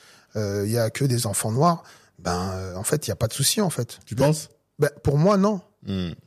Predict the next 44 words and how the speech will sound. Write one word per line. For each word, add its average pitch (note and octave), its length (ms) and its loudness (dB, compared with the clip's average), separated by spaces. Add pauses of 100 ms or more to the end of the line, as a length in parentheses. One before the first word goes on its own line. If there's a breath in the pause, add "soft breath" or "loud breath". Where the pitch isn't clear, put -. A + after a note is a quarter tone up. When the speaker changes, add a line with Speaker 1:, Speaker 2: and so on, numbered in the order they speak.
(120)
Speaker 2:
Il F#2 60 -2
y - 20 2
a G#2+ 40 4
pas C3 120 2
de A2+ 40 -10
souci B2 200 0
pour A2 160 0
qui ? F2+ 220 -2 (520)
Speaker 1:
Comment ? D#3+ 220 -2 (180)
Speaker 2:
Il G#2 40 0
y - 20 0
a G#2 40 0
pas C3 120 2
de - 40 -8
souci B2 260 0
pour A2 200 -2
qui ? G2+ 200 -2 (140)
Speaker 1:
Pour - 160 -2
le C3+ 60 0
projet. G3 340 2 (400)
Speaker 2:
Ouais, C#3 400 2
mais F#2+ 140 -6
pour G#2 240 -2
les, F#2+ 420 0 (560 soft breath)
est-ce F2+ 120 2
que A#2 40 2
tu B2 120 0
penses C#3 180 4
que B2 60 0
tu A2 120 -2
vas G#2 80 6
pouvoir, F#2+ 460 0 (300)
parce A2+ 120 2
que, C3+ 200 2 (140)
en A2+ 60 -2
fait, D3 140 2
la A#2 80 2
problématique, F#2+ 680 -2 (540 soft breath)
c'est A#2+ 420 2 (240)
soit C#3 420 2 (340)
on G2+ 80 0
touche G#2 220 -2
la F#2+ 100 2
France - 400 -12